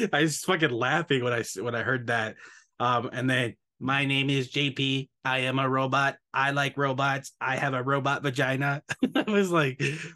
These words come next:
"God damn, this robot voice is so annoying," but that shit was hilarious. And my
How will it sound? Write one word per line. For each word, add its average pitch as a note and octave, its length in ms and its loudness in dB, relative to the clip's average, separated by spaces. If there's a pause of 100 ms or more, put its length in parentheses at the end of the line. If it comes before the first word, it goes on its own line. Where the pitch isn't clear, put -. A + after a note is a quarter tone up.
(220)
"God F3+ 240 4
damn, F#3 180 4
this F3 160 4
robot E3 280 8
voice D3+ 220 6
is C3+ 100 -2
so D3+ 160 6
annoying," C#3 480 4
but A#2 440 0
that B2+ 200 0
shit C#3+ 120 2
was B2+ 120 0
hilarious. C3+ 560 2
And C#3 160 2
my C3 180 0